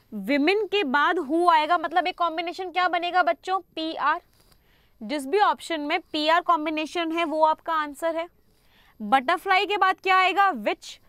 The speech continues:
क्यों? क्योंकि which को हम एनिमल्स के साथ या नॉन लिविंग थिंग्स के साथ यूज़ करते हैं। एक कॉम्बिनेशन आपका क्या हो जाएगा? क्यू और एस। तो जिस भी आपके क्वेश्चन में ये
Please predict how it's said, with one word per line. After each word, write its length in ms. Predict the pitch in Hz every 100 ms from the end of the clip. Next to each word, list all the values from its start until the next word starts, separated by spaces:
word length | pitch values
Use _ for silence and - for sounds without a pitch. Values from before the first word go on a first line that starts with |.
| _
क्यों? 200 | - 359
क्योंकि 280 | 403 339 294
which 220 | 269 285 -
को 160 | 320
हम 160 | 320 302
एनिमल्स 460 | 262 254 277 330
के 120 | - 370
साथ 260 | 381 381
या 80 | 339
नॉन 240 | 262 233
लिविंग 260 | 247 269 294
थिंग्स 220 | 311 320 294
के 120 | 349
साथ 160 | 339 320
यूज़ 240 | 330 320
करते 380 | - 320 - 320
हैं। 160 | 320 330 - _ -
एक 200 | 359 -
कॉम्बिनेशन 540 | 339 330 349 349 359
आपका 240 | 349 - 349
क्या 220 | 320 320
हो 160 | 320
जाएगा? 420 | 294 302 302 311 339 _
क्यू 240 | - 262 262
और 240 | - 226 -
एस। 260 | 294 - - _ _ _ _ -
तो 80 | 370
जिस 340 | 240 285 370
भी 120 | 403 523
आपके 300 | 453 403 403
क्वेश्चन 380 | 320 269 - 285
में 160 | 285 311
ये 140 | 302